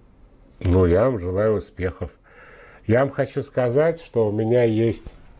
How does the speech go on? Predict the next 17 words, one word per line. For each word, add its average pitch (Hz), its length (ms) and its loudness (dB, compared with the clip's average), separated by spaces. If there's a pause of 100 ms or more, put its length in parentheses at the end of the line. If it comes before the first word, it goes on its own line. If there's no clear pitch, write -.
(960)
два 120 380 2
человека, 120 440 -6
которых 101 440 -10
я 110 120 -2
лично 101 440 -8
знаю, 113 560 -6 (1300)
а, 104 800 -4 (180)
с - 40 -20
которыми 104 500 0
у 98 40 -4
меня 107 180 0
были 104 180 0
дружеские 104 480 -2
отношения, 98 540 0
которые 120 360 2
не 110 200 2
выдержали, 101 680 -2